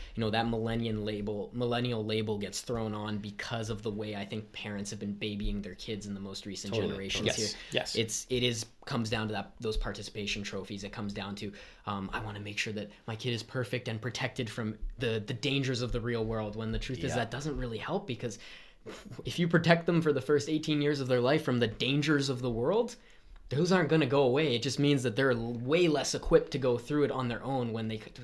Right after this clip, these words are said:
Speaker 1: finally come time to move out.
Speaker 3: Yeah, yeah, they're gonna be shocked.
Speaker 1: They're, they're not gonna
Speaker 2: Yeah.
Speaker 1: be ready for it in any way, shape, or form.
Speaker 3: That's
Speaker 1: And
Speaker 3: right.
Speaker 1: that's where the entitlement attitude comes in, the,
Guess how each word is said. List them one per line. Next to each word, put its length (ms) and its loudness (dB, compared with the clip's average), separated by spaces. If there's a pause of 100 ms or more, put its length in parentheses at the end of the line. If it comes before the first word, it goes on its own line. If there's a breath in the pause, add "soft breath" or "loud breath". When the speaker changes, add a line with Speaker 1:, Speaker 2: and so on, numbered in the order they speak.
(120)
Speaker 1:
finally 340 -2
come 220 -6
time 200 -4
to 60 -2
move 220 -4
out. 160 -12
Speaker 3:
Yeah, 220 0 (140)
yeah, 180 0
they're 80 -2
gonna 100 -2
be 80 -2
shocked. 440 2
Speaker 1:
They're, 140 8
they're 220 2
not 340 4
gonna 140 0
Speaker 2:
Yeah. 40 -2
Speaker 1:
be 60 0
ready 220 0
for 240 -2
it 60 -2
in 120 -6
any 220 -2
way, 180 -2
shape, 220 -4
or 60 -6
form. 420 -8 (340 soft breath)
Speaker 3:
That's 200 0
Speaker 1:
And 80 4
Speaker 3:
right. 120 -2
Speaker 1:
that's 280 2
where 140 2
the 160 0
entitlement 420 -4
attitude 440 -4
comes 320 -6
in, 180 -4
the, 300 -4